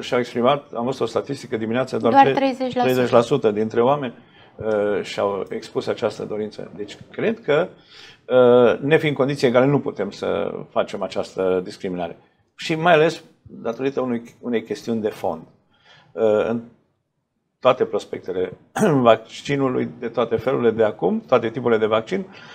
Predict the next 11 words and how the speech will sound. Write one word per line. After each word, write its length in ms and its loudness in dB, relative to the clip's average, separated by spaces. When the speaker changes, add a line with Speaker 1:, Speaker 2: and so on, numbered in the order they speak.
Speaker 1:
scrie 380 0
că 120 4
nu 220 6
asigură, 720 0
eh, 440 -4
imunizarea. 640 -6
Și 240 -4
mai 200 4
este 140 0
un 60 6
lucru, 360 -2